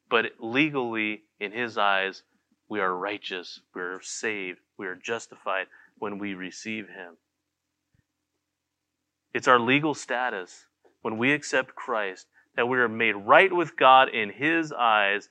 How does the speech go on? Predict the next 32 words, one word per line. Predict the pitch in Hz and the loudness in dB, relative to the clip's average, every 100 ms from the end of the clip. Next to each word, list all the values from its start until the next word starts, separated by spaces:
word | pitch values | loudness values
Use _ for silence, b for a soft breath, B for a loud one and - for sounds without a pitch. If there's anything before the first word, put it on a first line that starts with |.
| _ _ _ | _ _ _
So | - 113 | -6 -4
Jesus | 107 147 170 175 | 2 2 2 -4
fulfills | - 151 127 135 156 185 | -8 -10 -4 -2 -2 -4
the | |
law | 165 120 117 | -2 2 2
through | - 131 156 | 0 -6 -4
his | 180 170 | -4 -4
life | 123 123 139 | -2 0 0
on | 165 165 | -4 -4
earth | 113 113 120 _ _ _ _ 127 | -2 -2 -6 _ _ _ _ -4
and | 131 117 | -2 2
death | 123 117 117 - | 6 6 6 -2
on | - 107 110 | -2 -2 -2
the | 107 | -8
cross. | 101 - 92 90 85 85 - - - _ _ b b b | -12 -12 -8 -8 -8 -12 -16 -18 -20 _ _ b b b
And | 117 | 2
now | 131 151 | 6 6
we | 151 | 4
come | 147 151 | 0 -2
to | 127 | -2
chapter | - 139 123 117 | 4 4 4 -6
four, | - 113 95 92 95 95 _ _ _ _ _ - | -6 -6 -2 0 0 -4 _ _ _ _ _ -2
one | 113 127 | 2 4
and | 131 | 2
two. | 120 151 151 117 107 | 0 2 2 2 0
Let's | 110 139 | -2 -2
look | 120 | 2
at | 120 | 2
one | 107 120 | 4 -2
and | 123 117 | -2 -6
two | 147 143 | -4 -4
together. | 107 107 98 95 95 | -4 -4 -2 -4 -6